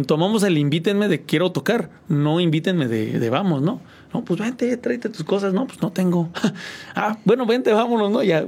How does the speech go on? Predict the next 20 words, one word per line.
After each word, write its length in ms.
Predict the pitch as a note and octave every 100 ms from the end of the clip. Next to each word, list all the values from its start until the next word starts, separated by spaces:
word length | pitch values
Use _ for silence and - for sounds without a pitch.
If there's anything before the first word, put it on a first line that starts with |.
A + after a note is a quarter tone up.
| -
ahí 180 | - -
tiene 240 | - E3 E3+
una 120 | F#3
guitarra 340 | C3 C3 C3+
que 160 | - B2+
nos 140 | A#2
presten. 320 | - C3+ C#3 B2+ - - - - - - - - - - -
No, 100 | G#3
y 60 | F3+
pues 140 | B2+
él 100 | C3
es 100 | C#3
un 120 | C#3+
virtuoso 400 | C3+ A#2+ C3+ C#3+
de 60 | C3
la 60 | A#2
música, 420 | B2+ C3 - C3
mi 120 | A#2
amigo, 300 | A#2 C3 -
y, 120 | C3